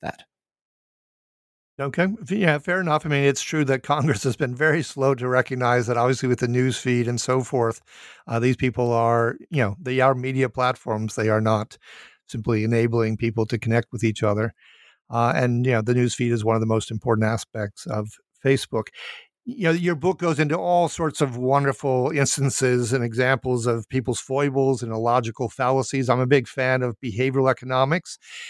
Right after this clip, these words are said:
Speaker 2: Can we, you know, we, we're not, we can't cover all of them, but can you take me to, through maybe two or three or four, uh, of these, you know, most seminal, uh, problems that we have as human beings trying to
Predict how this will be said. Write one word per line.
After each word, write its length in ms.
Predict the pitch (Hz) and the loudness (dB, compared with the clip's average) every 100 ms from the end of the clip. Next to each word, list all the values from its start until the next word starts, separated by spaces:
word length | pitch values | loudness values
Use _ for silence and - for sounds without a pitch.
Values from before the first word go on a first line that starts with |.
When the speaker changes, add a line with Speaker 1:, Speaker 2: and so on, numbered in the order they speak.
| - - _ - | -18 -20 _ -6
Speaker 2:
Can 220 | 165 165 | -2 0
we, 240 | 180 175 | 2 2
you 180 | 170 160 | 2 2
know, 120 | 139 | 2
we, 100 | 156 | 0
we're 160 | 175 151 | -2 0
not, 200 | 156 139 - | 2 2 -2
we 80 | 117 | -4
can't 200 | 156 135 | -2 -2
cover 280 | 139 131 | -2 -2
all 240 | 139 156 147 | 0 2 2
of 60 | |
them, 180 | 127 120 | 0 0
but 120 | 123 | -2
can 300 | 127 208 - | -2 -6 -4
you 80 | 185 | 0
take 160 | 170 180 | 4 4
me 100 | 156 | 2
to, 360 | - 156 160 170 _ | -4 -2 0 -2 _
through 220 | 156 151 | -2 0
maybe 320 | 139 139 123 - | 2 0 -2 -6
two 320 | 156 147 139 | 0 2 2
or 80 | 131 | -2
three 520 | - 139 139 139 127 - - - _ | -4 0 2 2 0 -8 -20 -20 _
or 80 | 117 | -10
four, 480 | - 143 143 143 139 | -8 -6 0 2 2
uh, 180 | 131 139 | 0 0
of 320 | 131 123 110 135 | -2 -2 -4 -2
these, 380 | 123 123 120 - _ | 0 2 -2 -10 _
you 160 | - 147 | -4 -2
know, 60 | |
most 420 | 131 170 175 - | 2 2 2 -2
seminal, 560 | - 156 151 143 139 127 _ _ _ _ _ _ | -4 0 2 2 0 -2 _ _ _ _ _ _
uh, 180 | 127 117 | -2 -2
problems 540 | - 139 143 143 143 - | -2 -2 0 0 -2 -2
that 100 | 143 | 0
we 140 | 135 | 2
have 260 | 127 143 135 | 2 2 2
as 160 | 135 | 0
human 280 | 151 139 127 | 0 -2 0
beings 340 | 139 139 139 | 2 2 -2
trying 280 | - 131 131 | 0 2 2
to 300 | 120 127 127 | 0 2 2